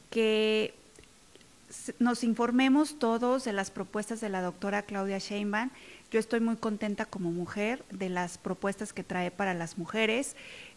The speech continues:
Eh, también como profesionista estoy muy contenta con las propuestas que trae para los estudiantes, porque yo veo en la educación un elemento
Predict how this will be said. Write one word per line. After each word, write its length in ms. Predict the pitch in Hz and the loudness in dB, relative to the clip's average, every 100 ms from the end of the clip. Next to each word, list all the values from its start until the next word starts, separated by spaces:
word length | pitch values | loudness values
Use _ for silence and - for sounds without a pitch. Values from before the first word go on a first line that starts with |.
| - | -2
Eh, 240 | 180 180 180 | 0 0 0
también 300 | 196 202 190 | 0 0 -2
como 240 | 220 214 | -2 -2
profesionista 1000 | - 180 185 185 190 214 208 226 233 - | -4 -4 -4 -2 0 0 0 0 0 0
estoy 480 | 190 - 196 196 190 | -6 -2 0 0 0
muy 220 | 208 208 202 | 0 0 0
contenta 460 | 233 208 190 202 | -2 -2 -4 -4
con 160 | - 180 | -4 -4
las 120 | 170 | -4
propuestas 460 | 185 - 185 190 - | -8 -6 -8 -8 -10
que 140 | 185 | -8
trae 400 | 175 170 175 190 - - - - - | -4 -4 -2 -6 -10 -20 -20 -6 6
para 260 | 233 233 | 8 8
los 220 | 233 214 196 | 4 0 -6
estudiantes, 840 | - 190 196 196 196 208 254 - - | -6 -4 0 0 0 -2 -4 -6 -8
porque 280 | 156 185 | -6 -6
yo 140 | 185 196 | -4 -2
veo 360 | 202 202 208 - - - - | 0 2 0 -2 -14 -20 -6
en 140 | 190 | -2
la 80 | 180 | 0
educación 720 | 185 180 185 - 214 220 262 - - | 0 -2 -4 -2 0 2 0 -4 -6
un 380 | 190 196 202 - - | -2 0 -2 -4 -6
elemento 720 | 196 190 196 202 196 226 | -4 -2 -2 -2 -2 -4